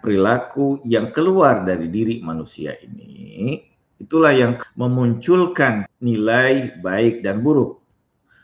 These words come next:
Para filosof misalnya menggambarkan ada beragam pemaknaan terhadap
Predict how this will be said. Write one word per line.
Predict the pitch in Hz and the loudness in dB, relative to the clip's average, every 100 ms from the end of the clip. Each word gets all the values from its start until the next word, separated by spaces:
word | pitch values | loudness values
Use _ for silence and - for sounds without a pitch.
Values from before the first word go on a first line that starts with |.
| _ _ _ _ _ - | _ _ _ _ _ 0
Para | 156 185 190 | 2 2 0
filosof | 175 143 123 - 98 92 - - | 0 0 0 -4 -4 -4 -8 -16
misalnya | 92 - 78 78 82 101 120 | -16 -12 -12 -10 -8 -6 -2
menggambarkan | 117 117 113 - 120 113 120 120 117 110 - 98 - - _ _ _ _ | 0 0 -2 -2 0 2 4 4 2 -4 -6 -8 -8 -20 _ _ _ _
ada | - 117 123 | -4 2 2
beragam | 110 139 156 156 147 160 143 | 2 2 2 4 4 4 2
pemaknaan | 127 120 120 120 131 - 120 92 78 | -2 0 0 0 -2 -2 -4 -4 -10
terhadap | - 95 - 104 113 - - | -8 -6 -2 0 0 -2 -18